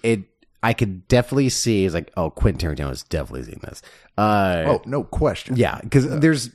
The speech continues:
Speaker 1: there are plenty of moments where he's, like, taking,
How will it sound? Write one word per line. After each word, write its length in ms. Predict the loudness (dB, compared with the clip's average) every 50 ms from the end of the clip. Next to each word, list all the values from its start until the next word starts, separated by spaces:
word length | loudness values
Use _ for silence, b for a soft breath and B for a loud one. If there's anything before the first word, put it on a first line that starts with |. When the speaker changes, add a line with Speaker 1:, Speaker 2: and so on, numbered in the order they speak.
| -16
Speaker 1:
there 240 | -18 -16 -14 -16 -16
are 60 | -18 _ -4
plenty 380 | -2 -2 0 2 2 4 4 4
of 60 | 4 4
moments 640 | 2 2 0 0 -2 -2 -2 -4 -4 -4 -6 -6 -6 -6
where 400 | -4 0 0 2 2 2 2 0
he's, 400 | 0 0 0 -2 -2 -2 -4 -8 -10 -6
like, 200 | -4 -4 -4 -6 -8 _ _ _ -12
taking, 680 | -6 -2 -2 -2 0 0 0 0 2 2 0 -2 -2